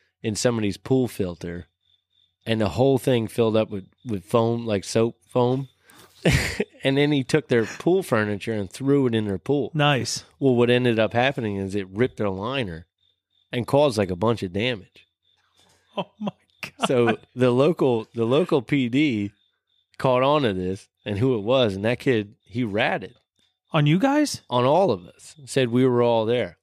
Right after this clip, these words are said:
Speaker 1: I was not there when he did that.
Speaker 2: Oh my gosh.
Speaker 1: So my mom was friends with a guy that was on the police department at the time, and we stopped at the local Quick Check.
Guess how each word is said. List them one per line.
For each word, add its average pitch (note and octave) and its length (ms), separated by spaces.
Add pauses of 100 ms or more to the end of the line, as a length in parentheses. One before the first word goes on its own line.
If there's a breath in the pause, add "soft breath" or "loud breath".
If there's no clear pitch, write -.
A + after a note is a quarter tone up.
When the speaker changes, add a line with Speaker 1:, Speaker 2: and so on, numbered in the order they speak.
Speaker 1:
I C3+ 140
was D3+ 200
not A#2+ 200
there G#2 260
when G2+ 100
he G2+ 120
did F#2 200
that. F2 240 (300)
Speaker 2:
Oh D#3 580
my A#2+ 280 (180)
gosh. B2 260
Speaker 1:
So A#2 220 (460)
my A2+ 200
mom A#2+ 460
was G#2 140
friends A2+ 360
with G#2+ 340
a A#2 120
guy G#2+ 260
that G#2 160
was G2+ 180
on G2+ 180
the F#2+ 60
police C3+ 300
department F#2 460
at F2+ 120
the F2+ 80
time, F2+ 400 (600)
and G2+ 420
we A2 80
stopped G#2 380
at G#2+ 160
the A2 100
local G#2 360
Quick C#3+ 260
Check. E2 240